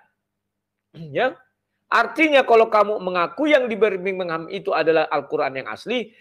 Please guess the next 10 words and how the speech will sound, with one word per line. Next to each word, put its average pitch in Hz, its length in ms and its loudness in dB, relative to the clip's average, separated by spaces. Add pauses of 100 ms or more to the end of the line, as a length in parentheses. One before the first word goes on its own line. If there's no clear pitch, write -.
(200)
maka 254 480 4
di 233 80 0
luar 247 240 6
itu 233 240 2
adalah 214 320 4
palsu, 208 400 2
titik, 262 480 -2
ditambahi 190 480 0
manusia. 185 480 -2 (960)
Bayangkan 165 480 0